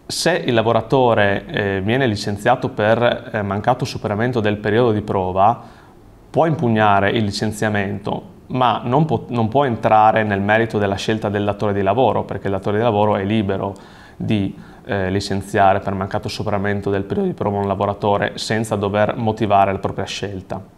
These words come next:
Quindi il lavoratore, se impugna il licenziamento, dovrà dimostrare che questo non si è svolto secondo i termini e nelle modalità previste dalla normativa,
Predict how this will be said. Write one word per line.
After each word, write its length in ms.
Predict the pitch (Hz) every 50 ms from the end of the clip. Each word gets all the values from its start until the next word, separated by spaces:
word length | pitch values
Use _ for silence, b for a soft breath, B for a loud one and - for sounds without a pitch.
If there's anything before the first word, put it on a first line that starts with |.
| B B B B B B
Quindi 200 | - 143 127 113
il 60 | 113
lavoratore, 560 | 113 107 127 139 143 - 120 107 110 110 123
se 240 | 123 - - - 123
impugna 500 | 117 117 117 120 120 123 117 104 101 92
il 60 | 95
licenziamento, 720 | 101 95 - - 127 135 - 160 117 104 101 107 110 123 120
dovrà 360 | 113 110 107 107 107 101 101 B B B B
dimostrare 560 | B - 113 113 110 117 - 110 107 104 120 110
che 140 | 120 107
questo 280 | - 101 101 101 - 123
non 140 | 113 107 107
si 140 | - - 110
è 40 |
svolto 760 | 110 113 98 98 95 95 98 101 98 - 123 120 123 127 B B B B B
secondo 400 | B - - 110 - 107 104 110
i 80 | 120 117
termini 560 | 117 110 98 101 101 104 107 113 117 123 127
e 100 | - 120
nelle 160 | 107 98 95 98
modalità 460 | 98 101 101 101 101 101 101 104 104
previste 420 | - 101 101 98 101 101 104 - 104
dalla 200 | 101 98 98 98
normativa, 720 | 101 98 98 95 95 - 147 139 117 101 - 104 98 -